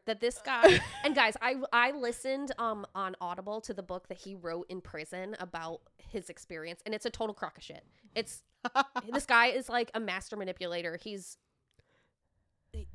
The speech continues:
Speaker 1: it's not true. None of it.
Speaker 2: Okay.
Speaker 1: And you'll learn, actually, like, everybody's like, "Oh, he killed, like, two hundred people.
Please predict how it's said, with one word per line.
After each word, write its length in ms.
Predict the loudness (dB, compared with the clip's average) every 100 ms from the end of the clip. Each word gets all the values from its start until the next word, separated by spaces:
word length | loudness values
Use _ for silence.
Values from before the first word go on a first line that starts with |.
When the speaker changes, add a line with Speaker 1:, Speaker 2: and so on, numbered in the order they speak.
| -6 -6 -4 -2
Speaker 1:
it's 160 | 2
not 260 | 4 4 4
true. 300 | 2 2 0 -2 -12 -14 -12 -10 4
None 160 | 4
of 60 | 4
it. 100 | -2 -8 -12 -12 -2
Speaker 2:
Okay. 460 | 2 2 0 0 6
Speaker 1:
And 140 | 8
you'll 200 | 8 6
learn, 320 | 6 2 2 0
actually, 460 | -4 -6 -4 -4 -2
like, 160 | -6
everybody's 340 | -2 -2 -2 -10
like, 120 | -8
"Oh, 180 | -8 -6
he 160 | -6 -6
killed, 260 | -6 -8
like, 140 | -8 -8
two 140 | -6
hundred 220 | -6 -8 -6
people. 600 | -6 -4 -8 -10 -14